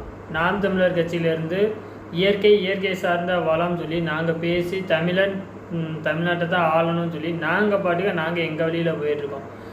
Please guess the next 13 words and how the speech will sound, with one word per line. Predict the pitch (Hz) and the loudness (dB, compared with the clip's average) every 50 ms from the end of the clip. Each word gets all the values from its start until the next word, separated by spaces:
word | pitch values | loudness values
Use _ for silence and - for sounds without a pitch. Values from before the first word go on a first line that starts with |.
| - - - - - - | -14 -14 -14 -14 -10 -6
நீங்க | 180 185 214 254 285 294 285 285 254 254 240 220 | 0 2 2 4 4 2 0 2 4 4 6 6
வந்து | 190 180 180 175 170 170 165 175 180 190 202 196 190 196 - | 4 2 2 0 0 0 0 0 2 2 0 0 -2 -4 -4
குறுக்க | - 233 254 269 254 254 220 | -2 -2 -2 0 2 2 2
வந்து | 202 196 202 214 | 4 4 4 4
இந்த | 214 208 190 | 4 4 2
கீழே | 185 190 - 226 254 254 240 214 | 0 -2 -2 -2 0 2 2 2
கமெண்ட்ல | - 190 180 180 202 214 220 214 208 202 185 175 | 2 2 0 2 2 2 4 4 4 4 4 2
வந்து, | 170 170 170 170 190 202 202 196 180 170 165 160 151 147 143 143 - - - - - - - - - | 2 2 2 2 4 4 4 6 6 4 4 4 2 0 0 -2 -4 -8 -12 -14 -16 -16 -14 -10 -6
அ, | 165 151 151 147 143 139 143 156 | -2 -2 0 0 0 0 2 4
"அவர் | 170 185 196 220 214 | 4 6 6 6 6
ஒரு | 208 202 196 190 180 | 6 6 6 4 4
ஆளே | 170 170 175 185 196 196 | 4 6 4 4 4 2
இல்ல, | 190 180 170 170 165 165 | 2 2 2 4 4 4